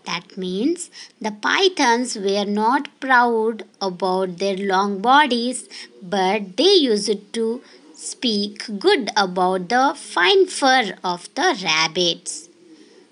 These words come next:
Now, the tiny ants, which were always busy, tickled the dark buffaloes. So, the ants were used to what? Tickle. What is the meaning of tickle?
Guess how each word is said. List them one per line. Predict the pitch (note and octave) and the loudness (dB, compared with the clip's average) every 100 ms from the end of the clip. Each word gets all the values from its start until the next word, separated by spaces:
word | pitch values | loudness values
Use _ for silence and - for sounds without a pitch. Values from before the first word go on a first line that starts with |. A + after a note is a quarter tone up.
| - | -12
Now, | F#3 E3 A3 | -8 -8 -8
the | F#3 F3+ | -8 -8
tiny | - C#4 C#4+ F#4 G#4+ A4 - | -2 0 4 4 4 2 0
ants, | G3 F#3+ G3 C4 - | 0 0 0 -4 -4
which | D#4+ F#4 - | 0 0 0
were | A#3 G3+ - | -2 -4 -2
always | A#3+ A#3+ C#4+ F4+ D4+ | 4 4 4 2 0
busy, | G3 G3+ F3 F3+ A#3+ - - | 0 -4 -2 -4 -6 -6 -6
tickled | A3 G#3 G#3+ G#3 F#3+ | -6 -4 -2 0 0
the | C#4 F#4 C#4+ | 0 -2 0
dark | E3+ D#3+ A#3+ - | -2 -2 -6 0
buffaloes. | F#4 G#4 G#4+ D4+ F3+ - - - - - - | 2 2 2 0 -2 -8 -12 -18 -20 -20 -14
So, | - A3+ G#3+ | -10 -6 -4
the | G#3 G#3 - | 0 -2 0
ants | - D4 F4+ - | 0 2 2 0
were | B3+ B3 | -2 0
used | B3+ G#3+ F#3+ G3 B3 | 0 0 -2 -2 -6
to | |
what? | A3 G#3 B3+ G4 _ | -4 0 0 0 _
Tickle. | G#4 G#4 G3 F#3 G3 | 0 0 -4 -6 -4
What | G3+ | -2
is | A#3+ | -2
the | C#4+ | 0
meaning | D4 D4 | 0 0
of | D4+ D4 | -4 -4
tickle? | D4 D4 G4 | -6 -2 0